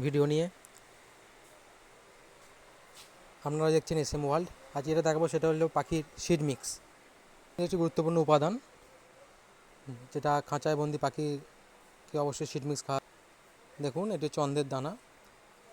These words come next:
আমি আপনাদেরকে এক কিলো দানার ওপর সিড মিক্সটা তৈরিটা আমি দেখাবো। প্রথম ফ্রেশ, ডিলাক্সের ফ্রেশ দানা কাংনি এক কিলো নেবেন। অন্ধ্রেও নিতে পারেন, কিন্তু ডিলাক্সের খুব ভালো হয়। আমি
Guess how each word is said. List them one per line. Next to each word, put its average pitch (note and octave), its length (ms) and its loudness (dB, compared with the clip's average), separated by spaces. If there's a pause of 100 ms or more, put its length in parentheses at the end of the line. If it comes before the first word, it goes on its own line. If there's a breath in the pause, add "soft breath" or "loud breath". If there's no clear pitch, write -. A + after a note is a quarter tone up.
(420)
আমি D#3 180 0
আপনাদেরকে E3+ 440 2 (680)
এক C#3+ 120 -2
কিলো F3 240 2
দানার D#3 240 2
ওপর G3+ 160 -2 (120)
সিড D3 220 -4
মিক্সটা D3 280 -4
তৈরিটা C#3+ 280 0
আমি C#3+ 160 -2
দেখাবো। C3 280 -4 (1040)
প্রথম E3 220 4 (100)
ফ্রেশ, E3+ 220 4 (800)
ডিলাক্সের D3 460 0
ফ্রেশ D3+ 160 2 (100)
দানা C#3+ 180 -2 (1500)
কাংনি C#3+ 300 -2 (280)
এক C#3 120 -4
কিলো C#3+ 200 0
নেবেন। D3+ 200 -4 (1800 loud breath)
অন্ধ্রেও D#3+ 320 4
নিতে D#3+ 200 4
পারেন, E3+ 180 0 (560)
কিন্তু C#3+ 260 -6
ডিলাক্সের D3 380 -2
খুব C#3+ 160 -6
ভালো C3+ 140 0
হয়। F#3 160 0
আমি C#3 140 -2